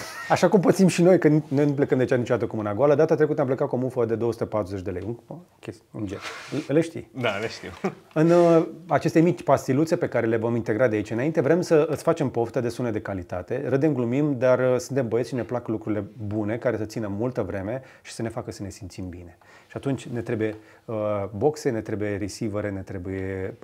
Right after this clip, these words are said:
Speaker 1: media playere, ne trebuie o grămadă de chestii despre care o să mai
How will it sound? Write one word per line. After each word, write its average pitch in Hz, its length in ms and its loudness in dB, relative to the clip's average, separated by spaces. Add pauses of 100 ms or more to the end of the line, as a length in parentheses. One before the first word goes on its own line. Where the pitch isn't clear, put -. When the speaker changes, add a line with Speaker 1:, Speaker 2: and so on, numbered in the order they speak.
Speaker 1:
media 95 240 -6
playere, 104 440 -4
ne 95 100 -8
trebuie 107 240 -6
o - 20 -4
grămadă 120 340 -4
de 104 140 -4
chestii 120 260 -6
despre 113 200 -6
care 117 200 -4
o 110 60 -2
să 110 140 -10
mai 110 320 -4